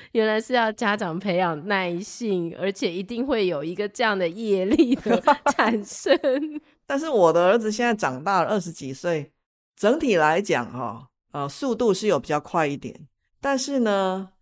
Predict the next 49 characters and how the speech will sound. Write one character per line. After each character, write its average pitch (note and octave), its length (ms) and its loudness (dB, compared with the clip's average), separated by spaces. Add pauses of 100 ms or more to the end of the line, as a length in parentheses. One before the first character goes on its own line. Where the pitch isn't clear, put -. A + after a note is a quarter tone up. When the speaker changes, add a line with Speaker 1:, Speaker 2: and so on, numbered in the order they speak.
(300)
Speaker 2:
比 D3+ 100 -14
如 D3 60 -10
说 F#3 120 -4
他 F#3+ 120 -2
在 F#3 100 -2
做 F3+ 260 2
饭 D#3+ 220 0
的 C3 80 -6
时 B2 140 -12
候 C#3 100 -6
的 C3 80 -6
那 C3+ 80 -6
个 D3 120 -6
速 D#3 200 -10
度， C3+ 180 -10
跟 D#3 180 -8
我 B2 140 -8
这 E3 120 -10
个 E3 80 -6
火 F#3 180 -6
象 E3+ 200 -6
的 C3 80 -4
妈 C#3+ 180 -4
妈 C#3 120 -6
在 C#3 120 -8
做 D3+ 220 -2
饭 C#3 200 -6
的 A#2 60 -8
速 C3+ 220 -12
度， A#2+ 240 -10 (360)
大 C#4 120 -4
概 C#4 60 2
花 A#3+ 200 2
两 C#3 220 0
倍 F3 140 0
的 C#3+ 80 -2
时 C3+ 200 -10
间 C3+ 260 -6
吧。 A2+ 260 -10 (300)
但 D4 140 -8
是 D4+ 60 -6
他 D4+ 160 -4
还 G#3+ 160 2
是 G#3+ 480 -4 (120)
把 - 80 -8
它 F3+ 120 2
做 C4 180 6
完 C3 200 4
啦， D#3+ 340 -2